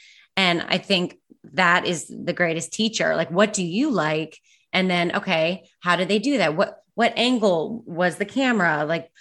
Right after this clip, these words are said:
um, what were they saying at the very top? Like, a-, all those things. And then just,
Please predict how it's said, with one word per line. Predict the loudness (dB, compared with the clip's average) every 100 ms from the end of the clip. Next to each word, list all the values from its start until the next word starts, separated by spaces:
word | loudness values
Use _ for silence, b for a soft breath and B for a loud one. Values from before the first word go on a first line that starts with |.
| b b
um, | 0 0 2
what | 2 2
were | 2
they | 2
saying | 0 0 0 0
at | -4
the | -4
very | -2 -2
top? | -2 2 2 2
Like, | -4 -6 _ _ _ _ _ _
a-, | -8 2
all | 4 6
those | 4 0 0
things. | -2 -2 -6 -6
And | -2 0
then | 0 0
just, | 0 -2